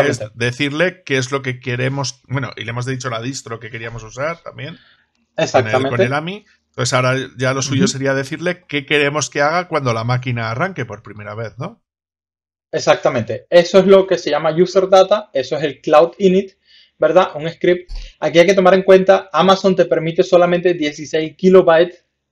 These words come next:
Speaker 2: eh, en tamaño de este script, o sea, de lo que está desde esta línea hasta esta línea, no puede tener más de dieciséis, eh, de dieciséis kilobytes. Suena
Speaker 1: Vale.
Speaker 2: muy poquito, ¿verdad?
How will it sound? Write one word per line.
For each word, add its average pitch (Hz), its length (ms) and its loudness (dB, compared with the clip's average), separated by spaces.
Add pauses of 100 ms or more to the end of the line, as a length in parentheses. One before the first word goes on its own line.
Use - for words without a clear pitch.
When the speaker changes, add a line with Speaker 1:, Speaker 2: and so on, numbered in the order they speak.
(120)
Speaker 2:
eh, 139 420 0
en 139 140 -10
tamaño 143 360 0
de 135 140 0
este 131 220 -4
script, - 400 -4
o - 80 -20
sea, 117 340 0 (240)
de 131 120 2
lo 127 100 4
que 131 80 -4
está 143 240 4
desde 139 240 -4
esta 143 200 0
línea 180 280 2
hasta 165 280 -2
esta 160 240 0
línea, 190 340 0 (340)
no 147 120 -2
puede 156 200 0
tener 143 240 2
más 151 180 -2
de 143 100 0
dieciséis, 131 640 -2 (580)
eh, 139 160 2
de 131 160 4
dieciséis 131 320 2
kilobytes. 117 420 -2 (380)
Suena 165 480 4
Speaker 1:
Vale. 165 240 4
Speaker 2:
muy 190 180 12
poquito, 196 600 6
¿verdad? 180 460 2